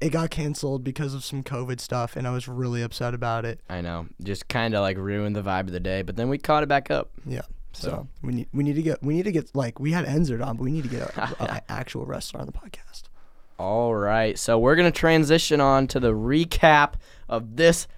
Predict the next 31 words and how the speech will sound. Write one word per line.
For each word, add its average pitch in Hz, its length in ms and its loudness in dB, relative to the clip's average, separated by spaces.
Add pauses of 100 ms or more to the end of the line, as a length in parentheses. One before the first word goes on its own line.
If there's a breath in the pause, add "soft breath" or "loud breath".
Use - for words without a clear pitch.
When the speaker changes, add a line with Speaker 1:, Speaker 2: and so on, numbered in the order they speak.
(100)
Speaker 2:
week's 160 400 4
basketball. 123 800 2 (340 soft breath)
It - 80 -2
was 147 200 4
a 131 80 2
great 131 640 4
week. 113 420 -2 (100)
Speaker 1:
Great 147 240 4
Speaker 2:
Great - 20 6
Speaker 1:
week. - 100 4
Speaker 2:
week. 92 240 -6 (120)
It 107 60 -6
was 110 80 -2
Speaker 1:
I 160 40 2
Speaker 2:
a 175 40 4
Speaker 1:
mean, 170 80 6
Speaker 2:
great 98 180 2
week. 87 300 -8 (140)
Speaker 1:
we, 160 180 2 (240)
the 147 140 4
only 190 320 6
Canby 175 340 0
athletics 147 460 -2
that - 80 -8
happened 156 360 -2
this 135 140 -6
week 139 200 -4
because 139 260 -4
of 135 120 -8
covid 135 320 -4
were, 127 200 -6